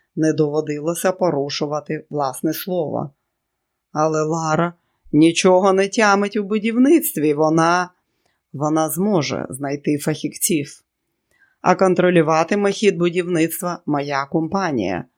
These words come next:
Макалістер завагався. Як я розумію, Continental Suppliers має намір взяти будинок в оренду на десять років?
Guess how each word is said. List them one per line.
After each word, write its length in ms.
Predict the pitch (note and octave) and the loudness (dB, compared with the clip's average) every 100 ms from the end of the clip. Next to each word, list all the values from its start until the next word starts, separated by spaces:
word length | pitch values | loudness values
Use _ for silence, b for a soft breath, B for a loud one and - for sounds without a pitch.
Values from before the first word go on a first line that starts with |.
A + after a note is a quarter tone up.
| _ _ _ _ | _ _ _ _
Макалістер 720 | D3 C#3+ D#3 D3 D3 D3 D3 C#3+ | -6 -4 -4 -2 -2 -4 -6 -6
завагався. 800 | D3+ D3 D#3 D3+ C3 - D#3 C#3 _ _ _ _ | -6 -6 -6 -6 -6 -8 -10 -10 _ _ _ _
Як 320 | F3+ A#3+ A#3+ | -2 -2 0
я 120 | A3+ | 2
розумію, 760 | F#3+ F3+ E3+ D#3+ D#3 D#3 F3 G#3 _ _ _ - | 2 2 2 2 0 -2 -6 -10 _ _ _ -4
Continental 560 | F3+ E3 F#3+ F#3+ G3 G#3 G3 F#3+ G#3 | -2 0 0 0 -2 -2 -2 -2 -6
Suppliers 600 | G3+ E3 D#3 D#3+ E3+ E3+ - _ _ | -2 0 0 0 -4 -8 -12 _ _
має 340 | D#3 D#3 D#3 E3 | -2 2 2 0
намір 360 | D#3 D#3 E3+ | 0 0 -2
взяти 380 | D#3+ D#3 D#3 E3 | -2 -2 -2 -2
будинок 520 | D#3+ D#3+ D3+ E3 E3 | -4 -4 -2 -2 -2
в 40 | F#3+ | -2
оренду 440 | E3+ D3+ E3 E3 | 0 0 -2 -2
на 140 | E3 D3+ | -2 -2
десять 440 | D#3+ D3+ E3+ - | -4 -2 -4 -2
років? 400 | D3+ D3 D3+ | -2 -2 -6